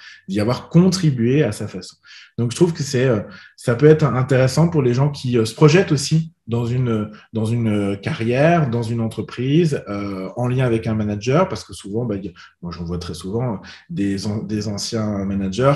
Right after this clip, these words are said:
qui appellent, une fois qu'ils sont en poste autre part, leurs anciennes équipes, et cetera.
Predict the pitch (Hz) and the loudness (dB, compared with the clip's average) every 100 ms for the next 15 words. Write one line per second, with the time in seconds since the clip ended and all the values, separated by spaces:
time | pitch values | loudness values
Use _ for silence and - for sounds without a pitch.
0 | 143 110 - 123 123 110 101 - 110 - | 0 -4 -2 0 0 0 -2 -6 -8 -8
1 | - 107 107 113 107 - 95 110 117 113 | -8 -6 -4 -4 -6 -10 -6 0 0 -2
2 | - - 110 107 113 - 113 104 87 120 | -14 -4 -2 0 -2 0 -2 -4 -6 -8
3 | 104 - 92 101 104 | -10 -10 -12 -8 -8